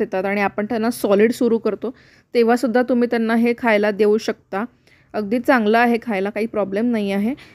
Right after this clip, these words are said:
आणि दुसरं म्हणजे काय ना की तुम्ही ह्याच्यामध्ये, अ, जी आपण बाहेरून जी साखर कोट केली त्याच्याऐवजी तुम्ही गूळ कोट करू शकता, गुळाची पावडर, ते सुद्धा चालतं, काहीच हरकत नाही. आता याला ना आपल्याला मीडियम फ्लेमवर तळून घ्यायचं आहे, थोडंसं मीडियम आणि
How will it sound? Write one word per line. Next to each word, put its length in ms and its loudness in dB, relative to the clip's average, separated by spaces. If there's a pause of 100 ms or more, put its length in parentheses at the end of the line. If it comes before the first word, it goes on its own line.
(360)
आणि 180 4
दुसरं 360 2
म्हणजे 320 2
काय 220 0
ना 120 -4 (200)
की 60 -8
तुम्ही 300 0
ह्याच्यामध्ये, 680 2
अ, 300 2
जी 160 -2
आपण 300 2
बाहेरून 420 4
जी 100 0
साखर 400 0
कोट 220 0 (140)
केली 160 0
त्याच्याऐवजी 380 0
तुम्ही 240 0
गूळ 320 2
कोट 300 2
करू 200 2
शकता, 380 -8 (600)
गुळाची 340 2
पावडर, 300 -2 (380)
ते 80 0
सुद्धा 280 2
चालतं, 440 -4
काहीच 220 -2
हरकत 260 -6
नाही. 140 6
आता 60 6
याला 180 4
ना 120 0
आपल्याला 320 -2
मीडियम 520 2
फ्लेमवर 600 2
तळून 260 2
घ्यायचं 280 2
आहे, 100 -2
थोडंसं 320 -2
मीडियम 500 0
आणि 140 0